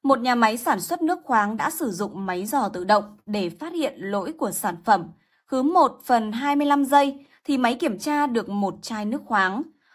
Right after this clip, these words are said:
Hỏi trong một phút, máy dò đó kiểm tra được bao nhiêu chai nước khoáng?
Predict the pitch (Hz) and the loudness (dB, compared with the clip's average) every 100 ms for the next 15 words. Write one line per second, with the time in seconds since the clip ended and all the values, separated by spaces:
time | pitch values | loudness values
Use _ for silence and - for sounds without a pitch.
0 | _ 330 247 330 349 277 - 339 427 - | _ 2 2 2 2 2 2 0 0 -2
1 | 226 202 226 294 214 185 180 214 - 254 | -2 0 2 2 2 2 2 0 -2 -4
2 | 165 233 233 214 202 - 226 247 247 247 | -4 -6 -6 -4 -6 -4 -4 -2 -4 -4
3 | 247 233 - 214 208 208 - 202 180 233 | -4 -6 -8 -8 -8 -10 -6 -4 -4 -8